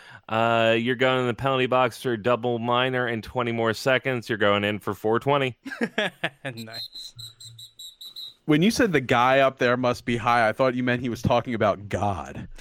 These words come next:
Speaker 3: <laughs>
Speaker 1: God must be high if I gave up five hits. <laughs>
Speaker 3: Chuck,
Speaker 2: Yeah.
Speaker 3: who's in your penalty box?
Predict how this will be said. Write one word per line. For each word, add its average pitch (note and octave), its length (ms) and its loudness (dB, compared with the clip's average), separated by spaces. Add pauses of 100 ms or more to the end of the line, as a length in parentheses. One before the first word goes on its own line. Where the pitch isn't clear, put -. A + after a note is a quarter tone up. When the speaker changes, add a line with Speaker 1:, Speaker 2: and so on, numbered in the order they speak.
(240)
Speaker 3:
<laughs> - 20 -4 (3000)
Speaker 1:
God F#3+ 280 2
must E3+ 200 2
be C3+ 120 0
high B2 500 2
if G#2 140 0
I A2+ 140 4
gave A2 300 -2
up G#2 140 -2
five G2+ 420 0
hits. - 520 -4
<laughs> - 480 -6
Speaker 3:
Chuck, - 260 2
Speaker 2:
Yeah. E3+ 80 -4
Speaker 3:
who's A3+ 200 0
in F#3+ 100 -2
your E3+ 120 0
penalty B2+ 340 0
box? - 540 -8